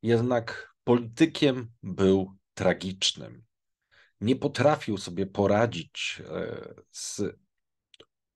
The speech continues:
okolicznościami, które dla wielu władców mogły być takim, taką podstawą, takimi schodami do wielkości. Dla niego były po prostu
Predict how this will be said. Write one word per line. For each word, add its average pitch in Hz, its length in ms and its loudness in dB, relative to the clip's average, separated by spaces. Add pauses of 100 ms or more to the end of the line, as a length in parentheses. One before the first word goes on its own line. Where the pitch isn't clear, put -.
(240)
okolicznościami, 135 1080 0
które 107 460 0
dla 95 360 2
wielu 120 360 -2
władców - 760 -4 (460)
mogły 110 480 2
być - 580 -4 (2000)
takim, 92 540 -6 (1600)
taką 101 280 -2
podstawą, 110 840 2
takimi - 320 -6
schodami 107 720 2
do 92 120 2
wielkości. 101 920 0
Dla 98 200 -2
niego 120 280 0
były 101 340 2
po 98 120 -6
prostu 98 760 -2